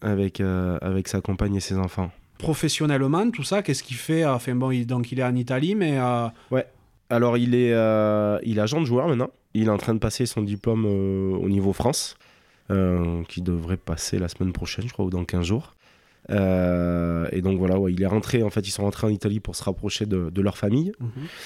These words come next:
Speaker 1: Et, euh, et du coup, il est rentré dans une boîte d'agents de joueurs sur, euh, sur l'Italie.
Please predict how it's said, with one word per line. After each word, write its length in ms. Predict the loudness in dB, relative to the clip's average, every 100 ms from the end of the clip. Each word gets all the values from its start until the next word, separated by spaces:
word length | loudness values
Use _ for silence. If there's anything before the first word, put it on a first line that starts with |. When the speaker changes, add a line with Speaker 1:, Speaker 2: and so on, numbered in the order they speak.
| -18 -8
Speaker 1:
Et, 200 | 0 2 4
euh, 380 | 2 2 0 -2
et 120 | -2 -2
du 100 | -2
coup, 200 | 0 0
il 120 | 2
est 40 |
rentré 260 | 0 -2 -2
dans 120 | 0
une 140 | 0 0
boîte 140 | 0
d'agents 240 | 0 0
de 40 | -2
joueurs 220 | -2 -6
sur, 220 | -6 -6
euh, 160 | -6 -6 -10
sur 160 | -6 -2
l'Italie. 320 | 0 -2 -4